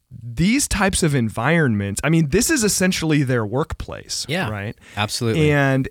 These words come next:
Speaker 1: and it's not just about wins and losses and accomplishing a task. We are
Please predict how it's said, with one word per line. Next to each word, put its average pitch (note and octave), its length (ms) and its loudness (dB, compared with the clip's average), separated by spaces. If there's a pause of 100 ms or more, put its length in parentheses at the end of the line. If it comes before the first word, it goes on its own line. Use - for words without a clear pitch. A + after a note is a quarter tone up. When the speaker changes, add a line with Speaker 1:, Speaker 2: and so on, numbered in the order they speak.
(100)
Speaker 1:
and D3 180 2
it's D#3 180 0
not D#3+ 320 2
just E3+ 280 2
about C#3+ 240 2
wins C#3 220 0
and C3 80 -2
losses A#2+ 320 -2
and A#2+ 100 -2
accomplishing A#2 460 -6
a G#2 40 -8
task. C#3+ 500 -2
We D#3+ 180 0
are A#2 320 0